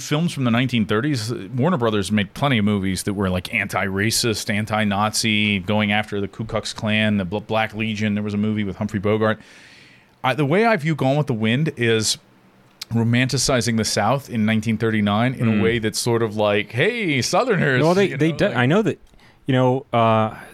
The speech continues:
Speaker 2: there's a story, I think it was in Woodrow Wilson's administration right before World War One. They had a big, uh, Southern Veterans Parade or, uh, in D C,
Speaker 1: Well, that's
Speaker 2: waving
Speaker 1: when all those statues got built. All the, all the Robert E. Lee and all those got built.
Speaker 2: 'Cause then when the national ethos was,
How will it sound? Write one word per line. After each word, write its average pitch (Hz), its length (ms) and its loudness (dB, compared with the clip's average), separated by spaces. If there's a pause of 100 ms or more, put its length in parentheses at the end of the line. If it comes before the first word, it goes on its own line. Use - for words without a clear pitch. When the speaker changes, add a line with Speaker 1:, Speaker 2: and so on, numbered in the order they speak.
Speaker 2:
there's 147 160 0
a 139 60 0
story, 160 520 2
I - 40 -4
think 127 220 -2
it 113 40 0
was 104 340 0
in 101 180 2
Woodrow 107 320 0
Wilson's 101 440 0
administration 113 640 0
right 104 160 2
before 107 320 -2
World 104 220 2
War 104 140 2
One. 104 300 2
They 101 80 2
had 101 80 2
a 95 60 0
big, 101 340 0
uh, 95 340 2 (440)
Southern 104 500 0
Veterans 104 520 2
Parade 110 520 0
or, 92 240 -2 (140)
uh, 92 280 2
in 95 240 2
D 98 180 0
C, 107 400 0 (120)
Speaker 1:
Well, 175 80 -2
that's 220 160 0
Speaker 2:
waving 220 240 2
Speaker 1:
when 233 60 2
all 240 60 0
those 233 180 0
statues 254 400 -2
got 120 180 -2
built. - 200 -10 (120)
All 190 200 0
the, 214 160 0
all 196 200 0
the 202 140 2
Robert 180 360 0
E. 180 60 0
Lee 190 280 2
and 165 80 2
all 180 140 2
those 180 220 2
got 151 240 -2
built. 175 300 0 (680)
Speaker 2:
'Cause 147 120 0
then 170 220 2
when 156 140 4
the 147 100 4
national 147 360 0
ethos 135 400 2
was, 113 360 0